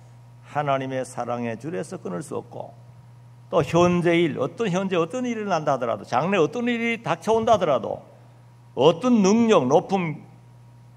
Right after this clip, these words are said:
깊음, 높아짐, 낮아짐, 존귀와 멸시, 어떤 것이라도,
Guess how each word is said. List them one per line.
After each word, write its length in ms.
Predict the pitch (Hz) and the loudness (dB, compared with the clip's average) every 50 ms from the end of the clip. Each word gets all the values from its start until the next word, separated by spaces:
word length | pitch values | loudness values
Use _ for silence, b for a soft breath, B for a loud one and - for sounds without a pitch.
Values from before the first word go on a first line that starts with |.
| - - - - - - - - | -20 -20 -20 -20 -20 -20 -20 -6
깊음, 540 | - 175 185 180 185 202 196 160 139 110 98 95 | 0 0 0 2 2 0 0 0 0 -4 -2 0
높아짐, 520 | 127 143 - 160 170 160 170 185 156 120 | 0 0 4 4 4 4 2 0 -4 0
낮아짐, 580 | 113 120 135 156 165 156 156 185 156 120 - - - - - - - - - - - - - - - - - - - - - - - - - - - - | 2 2 6 6 4 4 4 0 -4 -4 -8 -12 -16 -20 -20 -20 -20 -20 -20 -20 -20 -20 -20 -20 -20 -20 -20 -20 -20 -20 -20 -20 -20 -20 -20 -20 -16 -6
존귀와 480 | - 143 175 190 196 190 175 175 170 160 | -2 0 0 2 2 2 4 4 4 4
멸시, 480 | 147 160 190 175 - - 208 139 - - - - - - - - - - - - - - - - - - - - - - - - - - - - - - | 4 0 0 0 -2 -6 -8 -10 -12 -14 -18 -20 -20 -20 -20 -20 -20 -20 -20 -20 -20 -20 -20 -20 -20 -20 -20 -20 -20 -20 -20 -20 -20 -20 -20 -20 -16 -8
어떤 540 | 117 113 131 - - - - 247 254 254 247 | -4 -4 -4 -4 -6 -10 -8 -6 -4 -4 0
것이라도, 1080 | 220 202 170 - 175 151 151 143 135 160 170 156 135 117 107 101 98 95 - - - | 0 -2 0 0 0 2 2 2 4 4 6 6 4 4 2 -2 -4 -8 -10 -12 -16